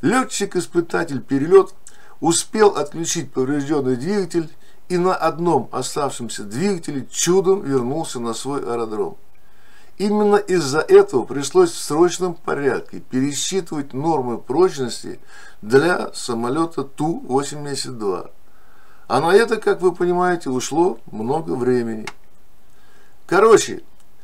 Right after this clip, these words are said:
всё дело в том, что тогда Ильюшин тоже, внимание, параллельно создавал свой бомбардировщик под названием Ил-тридцать. Кстати, совершенно аналогичного вида и назначения.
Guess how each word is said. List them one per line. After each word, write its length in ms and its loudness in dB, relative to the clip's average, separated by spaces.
всё 200 6
дело 220 4
в 40 -4
том, 180 2
что 180 4
тогда 720 4
Ильюшин 680 -2
тоже, 600 4
внимание, 520 0
параллельно 920 6
создавал 760 0
свой 420 0
бомбардировщик 920 0
под 200 -6
названием 800 0
Ил-тридцать. 1000 -2
Кстати, 540 4
совершенно 560 4
аналогичного 800 -2
вида 340 4
и 240 2
назначения. 800 -2